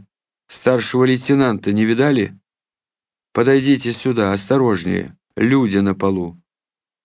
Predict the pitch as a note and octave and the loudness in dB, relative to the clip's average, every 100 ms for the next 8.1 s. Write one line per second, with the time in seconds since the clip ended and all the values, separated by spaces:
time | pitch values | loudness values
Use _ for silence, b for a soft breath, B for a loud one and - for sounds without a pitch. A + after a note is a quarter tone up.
0 | _ _ _ _ _ _ G#2+ G#2+ - - | _ _ _ _ _ _ -4 -4 -2 0
1 | D3 F3+ F3 D3+ D3+ D#3+ D#3 D#3 D3+ D3+ | 2 2 2 2 2 2 0 -2 0 0
2 | D3 D3 C#3+ C3+ C#3 C#3 C#3+ C#3+ C#3 - | 0 2 2 2 0 2 2 0 -4 -16
3 | _ _ _ _ _ _ - A2+ B2+ - | _ _ _ _ _ _ -2 -2 -2 -2
4 | C#3+ C3 - C3 B2 A#2+ A2+ A#2+ A#2+ A2+ | -2 -2 -2 -2 2 0 0 0 0 -2
5 | - C3+ C3 A#2+ B2 A2+ G#2 _ _ _ | 0 0 0 0 0 0 -4 _ _ _
6 | _ _ _ _ _ E2 A2+ G2+ B2+ A2+ | _ _ _ _ _ -2 0 2 0 2
7 | A2 A2 A2 G2+ A2 - G#2+ F2+ - - | 0 0 0 0 -2 0 0 0 -2 -12
8 | - | -14